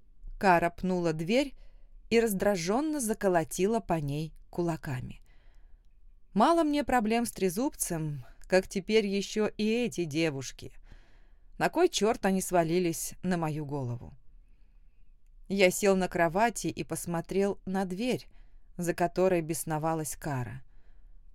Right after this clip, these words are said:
Похоже, от появления на людях мне не отделаться и сегодня. Единственное, чего я желал больше всего,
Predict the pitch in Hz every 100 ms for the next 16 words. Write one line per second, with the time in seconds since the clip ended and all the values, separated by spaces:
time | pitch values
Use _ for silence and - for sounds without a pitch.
0 | - - - - - - 196 - 320 285
1 | 311 - - 208 208 196 226 233 208 190
2 | 185 277 233 180 156 156 - - 180 190
3 | 208 220 214 196 180 220 226 190 - 180
4 | 170 165 156 151 123 123 - - - -
5 | - - - - - - 208 208 226 165
6 | - 170 170 165 - 180 175 160 156 180
7 | 175 160 - 156 170 165 - 143 - 147
8 | 180 254